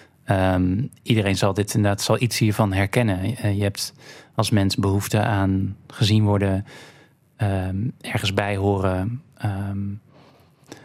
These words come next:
je hebt behoefte aan antwoorden op hele ingewikkelde vragen.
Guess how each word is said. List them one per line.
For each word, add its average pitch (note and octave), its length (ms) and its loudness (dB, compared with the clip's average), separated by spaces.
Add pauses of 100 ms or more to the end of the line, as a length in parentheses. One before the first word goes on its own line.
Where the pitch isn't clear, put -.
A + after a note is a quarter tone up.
(140)
je - 120 -2
hebt G#2 120 0
behoefte G#2+ 360 0
aan G2+ 500 0 (260)
antwoorden G#2 500 2
op G#2 120 -2
hele G2 220 0
ingewikkelde G#2 480 0
vragen. G#2+ 640 -2